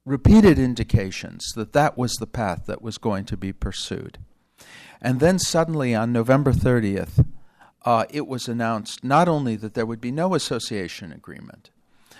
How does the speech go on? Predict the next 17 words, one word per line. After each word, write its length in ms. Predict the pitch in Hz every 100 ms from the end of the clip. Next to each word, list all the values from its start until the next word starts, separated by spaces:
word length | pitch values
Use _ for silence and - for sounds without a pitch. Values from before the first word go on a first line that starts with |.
| _
but 160 | - 127
also, 680 | 147 196 196 - 127 123 117 _ _ 180 _ -
uh, 340 | 135 127 117 - _ _ _
there, 520 | 127 147 151 143 127 -
there 640 | - 120 143 143 135 127 - _
was 600 | - - - 139 135 131
no, 600 | 135 151 180 185 180 175 _ _ _ _ _
uh, 280 | 147 139 131 -
announcement 1000 | 143 131 131 175 185 - 123 95 80 - - - - _
of, 480 | 117 117 113 101 101
uh, 240 | 107 76 50 _ _ _ _ -
an 120 | 123
effort 320 | 123 147 139 -
to 100 | 117
negotiate 680 | 113 135 135 - 131 113
new 200 | 120 127
terms, 760 | 127 - 196 196 - 107 - -